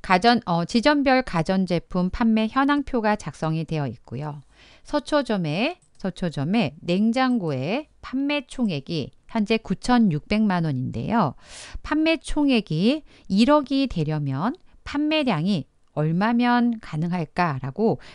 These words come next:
값을 찾아보고자 합니다. 커서를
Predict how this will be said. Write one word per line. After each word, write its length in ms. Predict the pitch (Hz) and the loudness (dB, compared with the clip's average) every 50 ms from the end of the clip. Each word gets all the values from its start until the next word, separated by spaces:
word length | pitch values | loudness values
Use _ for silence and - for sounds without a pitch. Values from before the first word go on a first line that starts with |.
| - | -16
값을 420 | - - 165 156 - - 240 254 277 | -10 -8 -8 -6 -2 4 4 4 4
찾아보고자 720 | - - 294 - 302 294 247 - 170 - 135 131 - 175 180 | 4 0 0 2 2 0 2 0 -2 -2 -4 -4 -2 0 0
합니다. 480 | 175 151 131 127 - - 135 135 - _ _ _ _ _ - - - - - - - - | 0 -2 -4 -4 -6 -8 -10 -10 -12 _ _ _ _ _ -20 -20 -20 -20 -20 -20 -12 -2
커서를 580 | - 285 294 320 320 311 247 226 226 220 175 | 2 2 4 6 6 6 6 6 6 6 4